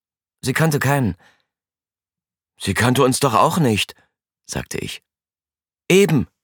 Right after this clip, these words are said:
sagte Imke. "Warum müssen wir uns jetzt darum kümmern, dass es an die richtigen Leute verkauft wird?" "Müssen wir nicht, wir wollen",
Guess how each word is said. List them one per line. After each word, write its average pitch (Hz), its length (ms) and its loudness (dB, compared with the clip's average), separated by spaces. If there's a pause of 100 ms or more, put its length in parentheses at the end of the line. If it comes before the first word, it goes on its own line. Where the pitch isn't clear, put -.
sagte - 320 -8
Imke. - 320 -10 (380)
"Warum 160 260 2
müssen 175 280 0
wir 175 200 0
uns 185 180 -2
jetzt - 240 -2
darum 104 220 0
kümmern, 87 320 0 (200)
dass 113 140 -2
es 117 100 -2
an 123 120 2
die 127 80 0
richtigen 123 380 -2
Leute 120 280 0
verkauft 110 440 -4
wird?" 92 260 -4 (1120)
"Müssen 160 340 2
wir 120 100 4
nicht, 151 320 0 (220)
wir 104 280 0
wollen", 120 460 0